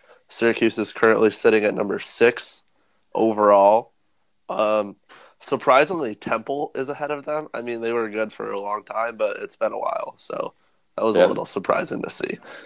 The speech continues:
Speaker 1: Um, but yeah, um,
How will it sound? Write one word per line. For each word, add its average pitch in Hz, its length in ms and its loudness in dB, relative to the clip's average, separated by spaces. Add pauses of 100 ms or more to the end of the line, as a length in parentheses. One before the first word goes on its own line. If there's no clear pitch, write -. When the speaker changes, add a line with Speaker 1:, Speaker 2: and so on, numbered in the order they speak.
(480)
Speaker 1:
Um, 120 580 6 (1040)
but 127 200 4
yeah, 123 360 6 (140)
um, 113 580 8